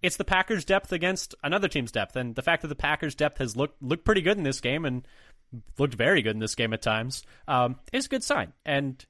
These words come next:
yeah, we'll talk a little bit about the rookies, Wooden and Brooks, later, 'cause I thought they both looked good, Brooks especially. Um,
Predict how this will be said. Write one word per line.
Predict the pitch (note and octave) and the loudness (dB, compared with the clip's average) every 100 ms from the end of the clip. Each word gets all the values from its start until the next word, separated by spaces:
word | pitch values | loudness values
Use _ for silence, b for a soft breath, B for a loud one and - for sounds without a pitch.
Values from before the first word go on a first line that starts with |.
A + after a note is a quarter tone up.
| - | -6
yeah, | A3+ - | -4 -2
we'll | C#3+ E3+ | 0 0
talk | G3+ F#3 | 4 4
a | F3+ | 4
little | E3+ | 0
bit | D#3+ | 2
about | D3+ C#3+ C3 - C3 | 4 6 6 2 -2
the | B2+ | 2
rookies, | C3+ C3+ B2+ A#2+ | 2 2 0 0
Wooden | A2+ B2+ B2+ | 0 -2 -2
and | A2+ | -4
Brooks, | G#2 A#2 - | -2 -4 -4
later, | A2 A2 A2 | -4 -4 -4
'cause | A2 G#2 | -4 -2
I | A#2+ | 0
thought | B2+ G#2+ - b b | 2 0 -2 b b
they | A#2+ | 2
both | B2 A#2+ | 4 4
looked | A#2+ G#2+ | 2 -2
good, | - A2+ G2+ | 0 0 2
Brooks | A2+ - | 0 0
especially. | G#2+ - G#2+ - F#2+ F#2 - b b b | -6 -2 -2 -2 -6 -8 -10 b b b
Um, | A#2+ A2 G2 F#2+ | 4 6 6 2